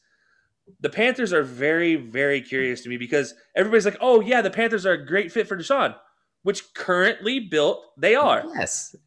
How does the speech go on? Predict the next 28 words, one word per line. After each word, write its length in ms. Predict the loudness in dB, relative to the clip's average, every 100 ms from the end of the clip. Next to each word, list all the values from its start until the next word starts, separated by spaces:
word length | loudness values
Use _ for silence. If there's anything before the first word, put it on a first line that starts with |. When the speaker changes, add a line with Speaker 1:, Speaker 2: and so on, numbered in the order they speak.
| -2
Speaker 2:
Uh, 120 | 2
Speaker 1:
But 80 | 4
Speaker 2:
but 100 | 8
Speaker 1:
the 220 | 8 10
fact 200 | 6 6
is, 120 | 2 2
to 120 | -2
get 220 | 0 0
Deshaun, 440 | 0 2 6 6 4
you 120 | 2
have 200 | 2 2
to 60 | 2
get 220 | 0 2
Speaker 2:
<laughs> 20 |
Speaker 1:
rid 160 | 6 6
of 140 | 4
your 120 | -2
two 280 | 0 0 0
pieces 380 | 2 2 0 2
that 160 | 2
would 100 | 4
make 240 | 0 -2 0
you 140 | 0
the 100 | 0
perfect 360 | 2 0 0 -2
fit 200 | -4 -2
for 80 | -6
Deshaun, 560 | -4 -2 0 0 -2